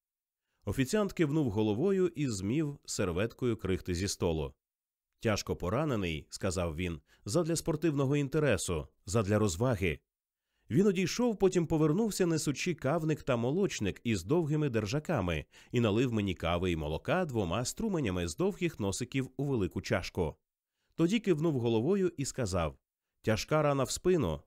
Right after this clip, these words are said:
Він поставив кавник та молочник і підсів до столика. «Рогом у спину, задля розваги, задля самої розваги». «Що ви на це скажете?» «Не знаю.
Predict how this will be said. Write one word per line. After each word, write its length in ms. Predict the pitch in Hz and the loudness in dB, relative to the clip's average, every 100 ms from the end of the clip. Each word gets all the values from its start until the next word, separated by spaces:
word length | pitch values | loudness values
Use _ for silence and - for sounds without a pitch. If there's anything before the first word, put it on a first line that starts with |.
| _ | _
Він 220 | 82 113 | -2 0
поставив 500 | 117 90 - 85 87 | 0 -4 -2 -2 -2
кавник 380 | 78 92 92 92 | -2 -2 0 -2
та 100 | 87 | -2
молочник 540 | 80 87 160 - 156 - | -2 -2 -2 -4 -6 -6
і 80 | 190 | -8
підсів 400 | 170 151 - 101 | -6 -8 -4 -2
до 120 | 98 | -2
столика. 580 | 117 - 95 82 80 69 _ _ _ - | -2 -2 -2 0 -2 -4 _ _ _ -4
«Рогом 360 | 98 110 104 | 2 4 2
у 60 | 101 | 0
спину, 520 | - - 113 90 73 - - | -2 0 2 2 -2 -8 -12
задля 360 | 82 101 95 | -4 -2 0
розваги, 640 | 98 90 85 104 87 80 - _ _ - | 0 0 2 2 2 -2 -4 _ _ -8
задля 460 | 101 147 131 127 | -2 0 2 2
самої 440 | 101 127 107 160 156 | 2 0 2 2 0
розваги». 680 | 156 120 127 104 78 78 - _ _ _ _ _ | 0 0 0 0 0 -4 -4 _ _ _ _ _
«Що 300 | - - 214 | -6 2 2
ви 80 | 190 | 4
на 120 | 180 | 0
це 160 | - | -2
скажете?» 560 | 170 - 95 82 80 71 _ _ _ | -4 -2 -2 -2 -4 -6 _ _ _
«Не 280 | - 139 127 | -6 0 0
знаю. 480 | 82 90 95 80 | 0 2 2 2